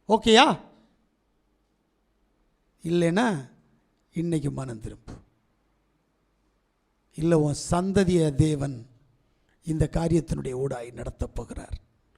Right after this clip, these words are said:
ஆசீர்வாதத்தை மட்டும் எதிர்பார்க்கக்கூடாது. எதிர்மறையான காரியமும் என் குடும்பத்திற்கு வரும் என்று சொல்லி எதிர்பார்க்கணும்.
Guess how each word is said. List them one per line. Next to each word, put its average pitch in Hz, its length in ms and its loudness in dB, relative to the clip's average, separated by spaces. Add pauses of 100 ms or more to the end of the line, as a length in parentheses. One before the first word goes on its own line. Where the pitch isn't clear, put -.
(340)
ஆசீர்வாதத்தை 185 800 2
மட்டும் 170 440 -2
எதிர்பார்க்கக்கூடாது. 156 840 -4 (500)
எதிர்மறையான 208 760 4
காரியமும் 208 460 4
என் 202 140 2
குடும்பத்திற்கு 185 500 4
வரும் 202 260 6
என்று 202 220 2
சொல்லி 175 260 0
எதிர்பார்க்கணும். 156 600 -8